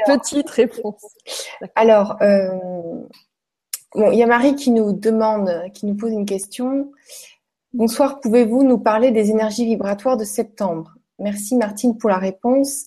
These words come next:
Speaker 1: Et elle nous pose une autre question. Avez-vous un message des guides pour nous ce soir ? Merci à toutes les deux pour l'amour et la lumière que vous nous donnez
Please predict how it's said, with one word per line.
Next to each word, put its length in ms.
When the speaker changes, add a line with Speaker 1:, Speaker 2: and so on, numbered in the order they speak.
Speaker 1:
Et 240
elle 140
nous 100
pose 220
une 140
autre 160
question. 580
Avez-vous 400
un 120
message 680
des 220
guides 560
pour 160
nous 160
ce 160
soir ? 540
Merci 340
à 80
toutes 180
les 100
deux 220
pour 140
l'amour 320
et 40
la 100
lumière 420
que 80
vous 140
nous 120
donnez 540